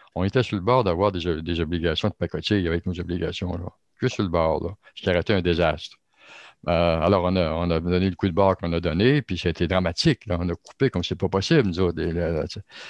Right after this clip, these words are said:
c'est une chose qui pourrait pas se faire aujourd'hui, là. Mais on, on l'a fait, puis on a rétabli l'équilibre zéro, puis en plus, on est rentré dans un surplus, puis ça, ça, ça a changé toute, toute la donne. Mais là, aujourd'hui,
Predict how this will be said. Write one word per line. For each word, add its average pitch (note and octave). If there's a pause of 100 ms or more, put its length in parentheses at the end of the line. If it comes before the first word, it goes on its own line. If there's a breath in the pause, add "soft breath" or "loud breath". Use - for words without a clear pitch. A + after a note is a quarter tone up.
(180 loud breath)
c'est -
une D#2+
chose A2+
qui G2+
pourrait F#2
pas F#2
se -
faire F#2+
aujourd'hui, E2+
là. E2 (580 loud breath)
Mais F#2+
on, E2+
on F#2+
l'a F#2
fait, C#3+
puis G#2
on F2+
a F2
rétabli G#2+
l'équilibre F#2
zéro, G2
puis -
en F2
plus, -
on F#2
est F2
rentré A2+
dans G#2
un F#2+
surplus, C3+
puis F#2+
ça, F#2+
ça, F#2+
ça F#2+
a F2+
changé G#2+
toute, - (300 soft breath)
toute C3
la A#2
donne. G2+
Mais G2+
là, F#3+
aujourd'hui, A2+